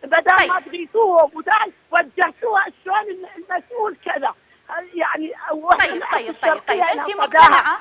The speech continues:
Speaker 1: مع
Speaker 2: أنت مق-
Speaker 1: الأسف توجهتم بس إلى إهانة المسؤول، ما توجهتم إلى إغاثة هاي الناس.
Speaker 2: طيب.
Speaker 1: الإهانة.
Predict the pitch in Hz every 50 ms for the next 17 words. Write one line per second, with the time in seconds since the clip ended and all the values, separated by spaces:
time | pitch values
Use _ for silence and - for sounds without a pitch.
0 | - - 302 330 370 370 392 370 - 330 381 392 370 - 349 - - 320 - 349
1 | 330 330 285 - - 415 370 - - 392 339 330 403 370 _ _ - 370 339 494
2 | - - 311 320 349 - - 349 - - 302 269 277 285 269 - _ - 269 254
3 | - - _ _ _ _ 269 320 381 440 - - 339 359 349 302 - 381 - -
4 | - 349 349 403 370 320 339 330 - 370 381 330 - 311 - 302 302 330 302 285
5 | 285 269 277 285 294 294 285 262 _ _ _ _ _ _ _ _ _ _ _ 330
6 | 311 262 233 202 320 320 294 320 - - - 427 403 311 285 254